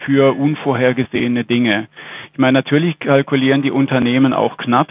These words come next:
die wollen ja sozusagen auch keine Verluste machen und müssen das irgendwie in einen Ausgleich bringen, das, was sie für Personal aufwenden und, ähm, und was sie nachher erzielen bei diesem Geschäft.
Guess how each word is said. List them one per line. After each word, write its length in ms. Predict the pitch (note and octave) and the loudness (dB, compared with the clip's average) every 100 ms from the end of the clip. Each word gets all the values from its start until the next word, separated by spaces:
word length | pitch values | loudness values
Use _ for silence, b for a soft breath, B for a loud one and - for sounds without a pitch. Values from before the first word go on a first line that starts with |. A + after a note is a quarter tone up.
| - | -6
die 260 | C3 B2 A2+ | -4 -4 -2
wollen 280 | A2+ A#2+ B2 | 0 0 0
ja 100 | A#2+ | -2
sozusagen 320 | A#2+ A#2+ A#2+ | -4 -4 -2
auch 140 | A2+ | -4
keine 220 | - A#2+ A#2+ | -4 -4 -2
Verluste 460 | A#2 B2+ - D#3+ | -2 -2 -2 -2
machen 380 | D3+ C#3+ C#3+ C#3 | 0 0 0 0
und 160 | B2 A#2+ | 0 0
müssen 240 | A#2+ B2 | 0 -2
das 120 | A#2 - | -2 -2
irgendwie 560 | B2 - B2 B2+ C3 - B B - | -2 0 0 2 2 -2 B B -2
in 240 | C#3 C#3 | 2 2
einen 340 | - B2 B2+ B2 | 2 2 2 4
Ausgleich 560 | C3 D3+ - C#3+ C#3+ | 2 0 0 -2 -2
bringen, 360 | - C#3 D3+ D3 | -2 2 4 4
das, 140 | C3 C3 | 2 -2
was 120 | B2+ | -4
sie 80 | C3+ | -4
für 160 | B2+ | -4
Personal 560 | - B2 A#2 A#2 A#2+ C3 | -2 -2 0 0 0 0
aufwenden 720 | C3+ - A#2+ B2+ - C3+ C3 | -2 -4 -2 0 2 2 2
und, 460 | - A#2+ A#2+ B2 A#2 - | 2 0 0 0 -2 -4
ähm, 300 | C#3+ A#2 A#2 | -2 -2 -2
und 180 | A#2+ B2 | -4 -2
was 140 | A#2 - | -2 0
sie 80 | |
nachher 280 | B2 A2 A#2 | -2 0 -2
erzielen 600 | - - - C3 C#3+ D3 | -4 -4 0 2 2 0
bei 220 | C3+ A#2+ A#2 | 0 -2 -2
diesem 500 | B2 A#2 B2 B2 C3 - - | -4 -2 0 0 -4 -14 -8
Geschäft. 560 | C3 - C3 E3+ - | -6 0 0 0 -4